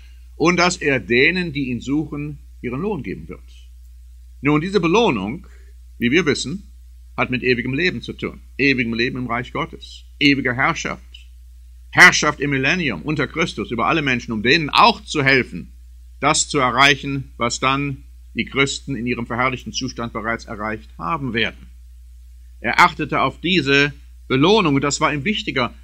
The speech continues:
als alle materiellen Schätze Ägyptens, alles das, was Ägypten ihm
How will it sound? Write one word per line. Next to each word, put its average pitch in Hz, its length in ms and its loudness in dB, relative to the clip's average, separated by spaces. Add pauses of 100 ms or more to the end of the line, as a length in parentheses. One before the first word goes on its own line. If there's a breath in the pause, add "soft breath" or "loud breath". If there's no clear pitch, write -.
als 135 260 -6
alle 180 460 2
materiellen 151 760 -6
Schätze - 460 -6
Ägyptens, 147 420 -6
alles 202 280 0
das, 165 240 -2
was 143 140 -4
Ägypten 135 460 -6
ihm 123 360 -6